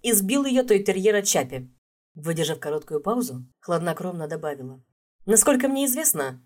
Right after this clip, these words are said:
Светлакова поклялась передать эту информацию тебе лично. Но она моя слуга, а я не считаю целесообразным оттягивать исполнение любых обещаний.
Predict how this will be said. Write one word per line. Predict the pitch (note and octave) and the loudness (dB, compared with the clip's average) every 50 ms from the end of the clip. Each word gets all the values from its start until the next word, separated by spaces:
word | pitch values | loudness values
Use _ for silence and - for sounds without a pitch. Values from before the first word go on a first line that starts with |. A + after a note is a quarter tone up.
| _ _ | _ _
Светлакова | - - - B3+ B3 B3 A#3+ A#3 - C4 A#3 A3+ A3+ | -4 0 2 2 4 4 2 4 4 4 4 4 4
поклялась | A3 A3 A3+ A3 A#3+ A#3 A3 A3 A3 G#3 - | 4 2 -2 0 2 2 4 4 4 2 0
передать | - A#3 A#3 A#3 A3+ A3+ A3 G#3+ | -4 -2 -2 0 2 2 0 2
эту | - G#3 G#3 G#3 A3+ | 0 -2 2 2 2
информацию | A3 G#3 A#3+ B3 B3 B3 D#4 D#4+ - - G#3+ G#3+ | 2 2 0 2 2 2 2 2 2 2 2 2
тебе | A3 B3+ B3+ D4+ | 2 -2 -2 -2
лично. | D4+ C#4 G3+ - - - D#3 C#3 B2+ B2+ - _ _ _ _ | -2 -2 -2 -2 -2 -4 -6 -8 -12 -12 -14 _ _ _ _
Но | - F3 F#3+ G3+ G#3 G#3 | 0 4 4 6 6 6
она | G#3 G#3+ G#3 G3+ | 6 6 4 4
моя | G#3+ G#3 G3+ G3+ F#3 E3+ | 4 4 4 4 4 2
слуга, | - - F3 E3+ F3+ G3+ B3 B3+ B3 - _ _ - | 2 0 0 0 2 2 2 0 -4 -10 _ _ 0
а | - G#3+ A3 | 4 4 6
я | B3+ C4 | 6 6
не | C4+ C#4 C#4 | 4 4 2
считаю | C4 - D4+ D4 - G#3+ D#3+ D3+ D3+ | 2 0 -2 0 2 4 4 4 4
целесообразным | D3+ - D#3+ D#3+ D#3 D3+ - D#3 D#3 D#3 D#3 D3+ F3+ A#3+ B3+ C4+ B3+ B3+ | 2 0 -2 -2 0 0 0 2 0 0 0 0 0 2 2 0 -2 -2
оттягивать | - F3+ F3+ - F3 E3+ E3+ E3 D#3 D3+ - | -2 -4 -2 -4 -4 -4 -4 -2 -4 -4 -4
исполнение | - F3+ - - F#3+ F3 E3+ F3+ A3+ C#4 C#4 B3+ B3+ | -2 -4 -2 0 0 0 2 2 4 4 4 4 4
любых | B3 A#3 G#3+ C4+ C#4+ - | 4 2 2 0 0 -2
обещаний. | B3+ - B3 - - - C#3+ C3+ C#3+ C#3 C3+ - _ | -2 0 0 0 0 0 0 -2 -2 -4 -8 -10 _